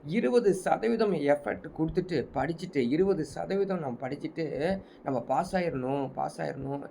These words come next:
நம்ம ஜாப் கிடைச்சிரணும் அப்படின்னு நினைக்கிறாங்க. ஆனா, எண்பது சதவீதம் இன்னும் எஃபர்ட் கொடுக்காமலே இருக்காங்க. எதுக்காக அப்படின்னா, எனக்கு இருபதுலயே எண்பது கிடைச்சிருச்சுல அப்படின்னு நினைக்கிறாங்க.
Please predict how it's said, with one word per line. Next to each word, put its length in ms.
நம்ம 180
ஜாப் 360
கிடைச்சிரணும் 680
அப்படின்னு 300
நினைக்கிறாங்க. 640
ஆனா, 400
எண்பது 500
சதவீதம் 520
இன்னும் 380
எஃபர்ட் 360
கொடுக்காமலே 400
இருக்காங்க. 380
எதுக்காக 440
அப்படின்னா, 520
எனக்கு 260
இருபதுலயே 720
எண்பது 440
கிடைச்சிருச்சுல 800
அப்படின்னு 360
நினைக்கிறாங்க. 460